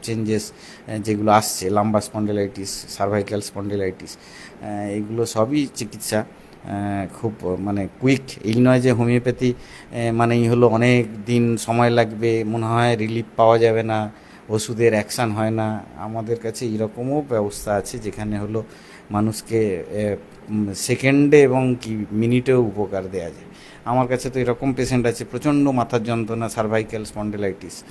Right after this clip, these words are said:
তো সে তো পাঁচ মিনিটে উপকার পাচ্ছে। প্রচণ্ড সায়াটিক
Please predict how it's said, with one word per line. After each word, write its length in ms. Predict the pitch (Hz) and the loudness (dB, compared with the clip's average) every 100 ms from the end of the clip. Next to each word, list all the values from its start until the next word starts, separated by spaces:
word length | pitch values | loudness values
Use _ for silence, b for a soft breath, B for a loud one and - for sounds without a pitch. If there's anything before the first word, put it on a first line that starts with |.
| B B B B B | B B B B B
তো 320 | 127 123 120 117 | 0 2 4 2
সে 160 | - 123 | -2 -4
তো 140 | 127 - | -4 -2
পাঁচ 200 | 123 - | -2 0
মিনিটে 440 | 131 123 113 117 101 | 0 0 0 0 -2
উপকার 380 | 104 101 101 87 | -4 -6 -6 -8
পাচ্ছে। 280 | 82 - - - | -10 -12 -12 -8
প্রচণ্ড 480 | 120 135 135 135 | -4 -2 0 0
সায়াটিক 440 | 131 123 120 120 | 0 4 6 4